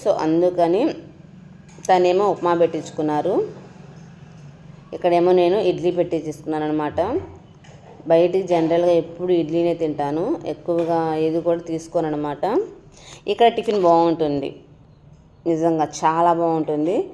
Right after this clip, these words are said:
బుజ్జిగాడికి కొద్దిగా తినిపిస్తున్నాను. ఇక్కడ శారీస్ చూసారా, చాలా బాగున్నవి, లేటెస్ట్ కలెక్షన్స్. ఆ, ఈ వీడియో కనుక ఫుల్గా చూస్తే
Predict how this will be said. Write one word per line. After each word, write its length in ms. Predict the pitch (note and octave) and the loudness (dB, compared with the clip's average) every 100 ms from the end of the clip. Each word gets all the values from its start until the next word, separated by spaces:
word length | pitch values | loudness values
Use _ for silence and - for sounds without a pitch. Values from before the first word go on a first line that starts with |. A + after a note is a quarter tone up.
| - - - | -18 -20 -8
బుజ్జిగాడికి 500 | E3+ E3 F3+ E3+ F#3 | -4 0 2 2 2
కొద్దిగా 380 | F3+ D#3 D3+ E3 | -2 0 0 0
తినిపిస్తున్నాను. 1000 | E3 D#3+ E3 D#3+ D#3+ D#3 D3 C#3+ C#3+ - - - - - - - - - - | 0 -2 -4 -6 -4 -2 -2 -4 -8 -18 -20 -20 -20 -20 -20 -20 -20 -20 -10
ఇక్కడ 180 | E3 F3 | -2 0
శారీస్ 520 | E3+ E3+ E3 E3 - | 2 2 2 0 -2
చూసారా, 460 | D#3+ D3+ D3+ D#3 F3 - - - - - - - - | -6 -2 -2 -2 -6 -10 -20 -20 -20 -20 -20 -14 -2
చాలా 420 | D#3 D3+ D3+ E3 | 2 2 2 2
బాగున్నవి, 500 | D#3+ E3 D#3+ D#3 D#3 | 2 2 0 0 0
లేటెస్ట్ 560 | F3 D3+ D#3 E3 E3+ E3+ D#3 | 0 2 0 0 -4 -6 -4
కలెక్షన్స్. 720 | D3+ D3+ D3+ D#3 E3+ C#3+ A3 F#4+ - - - - - - | -2 -2 -4 -4 -4 -4 -4 -6 -8 -18 -20 -20 -14 -4
ఆ, 380 | E3+ F3 E3+ E3+ - - - F#3+ | 0 2 0 -2 -10 -20 -2 2
ఈ 80 | |
వీడియో 420 | F#3 F#3 F#3 G3+ F#3+ | 4 6 6 6 6
కనుక 360 | F#3 F3+ F#3 | 4 4 2
ఫుల్గా 440 | F3 F3 F3 F3+ F3 | 2 4 4 4 2
చూస్తే 680 | F3 F3 F3 - F#3+ - | 2 0 0 0 -4 -4